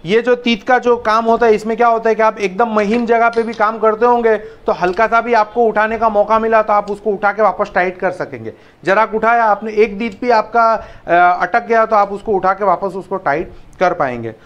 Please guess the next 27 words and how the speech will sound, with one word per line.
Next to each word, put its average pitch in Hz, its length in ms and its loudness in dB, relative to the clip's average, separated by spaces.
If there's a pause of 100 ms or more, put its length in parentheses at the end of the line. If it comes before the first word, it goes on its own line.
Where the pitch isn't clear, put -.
(140)
तो 180 100 2
बहुत 175 320 0
ही 220 40 -4
उपयोगी 208 420 -2
रेचर्ड 196 380 0
लगता 190 260 -2
है 180 100 0
ये, 202 160 -4 (600)
ये 156 100 -2
हमारा 170 440 2 (1160)
एक 156 160 -4
का 185 100 2
रेचर्ड 170 340 0
है। 220 120 -6 (460)
उसके - 200 -2
बाद 175 180 0
देख 170 200 0
लीजिए 175 260 -2
यहाँ 170 200 2
पर 175 200 -2 (400)
तीस 196 220 -6
नंबर, 180 420 0 (480)
सत्ताईस, 185 680 -2
चौबीस, 185 680 -4 (760)
बाईस, 180 520 0
इक्कीस, 202 580 -6
बीस, 190 400 -4